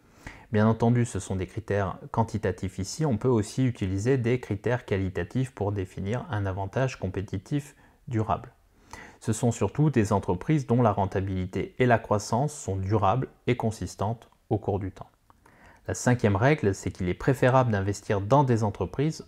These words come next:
dont la croissance organique est importante sur dix à vingt ans. Pourquoi ? Tout simplement parce que ça permet de voir qu'une entreprise est capable de croître au-delà d'un cycle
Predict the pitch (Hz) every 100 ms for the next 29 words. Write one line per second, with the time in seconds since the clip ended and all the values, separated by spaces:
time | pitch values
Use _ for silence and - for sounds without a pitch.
0 | - 131 131 117 - 107 98 92 - -
1 | 127 107 92 127 - - - 123 113 101
2 | - 123 139 - 95 98 123 - 95 95
3 | 95 71 - - 104 - 131 139 120 123
4 | 113 95 120 143 110 110 - 123 101 -
5 | 101 110 139 120 104 113 123 - 98 92
6 | 92 - 135 104 - 92 127 135 131 104
7 | - 117 131 - - - - - 117 110
8 | 98 95 123 101 98 - -